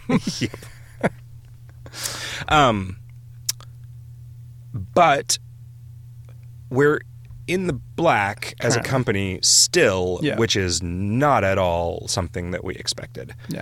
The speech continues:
Speaker 1: Like, we anticipated that West of Loathing would make some money at launch, and then that would give us, i-, in our wildest imaginings, that would give us, like, three years of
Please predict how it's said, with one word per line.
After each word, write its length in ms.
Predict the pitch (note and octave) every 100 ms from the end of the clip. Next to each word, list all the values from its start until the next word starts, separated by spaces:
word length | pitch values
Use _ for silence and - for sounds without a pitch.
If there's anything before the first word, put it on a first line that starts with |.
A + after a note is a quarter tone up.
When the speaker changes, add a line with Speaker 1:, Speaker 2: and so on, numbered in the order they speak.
| -
Speaker 1:
Like, 220 | G2+ F#2
we 400 | A2+ A#2 C3+ C3+
anticipated 640 | B2 A2+ A#2+ - A2 G#2 F#2
that 180 | F#2 -
West 200 | G#2+ -
of 60 |
Loathing 260 | A2 G#2 G2
would 80 | F#2
make 140 | F#2+ -
some 120 | F#2+
money 320 | F#2 F2+ F2+
at 220 | G2 G2+
launch, 360 | F2+ E2+ E2+ -
and 140 | F#2+ F#2
then 100 | F#2
that 140 | F#2
would 140 | F2+
give 160 | F2+ F2
us, 280 | E2 - - - - - - - - -
i-, 240 | F#3 D#3+ B2+ - E2+
in 160 | E3 D3+
our 160 | C3+
wildest 520 | A#2+ C#3 D3+ C3 -
imaginings, 600 | A#2+ A2+ A#2 G2+ F#2+ F2+
that 160 | G2+ G2
would 160 | G2 F2+
give 120 | F#2
us, 220 | F2 -
like, 260 | E2 E2+ -
three 420 | - - G2 G#2
years 600 | G2+ F#2 F#2 F2 F2 E2+
of 420 | - F2+ E2+ D#2+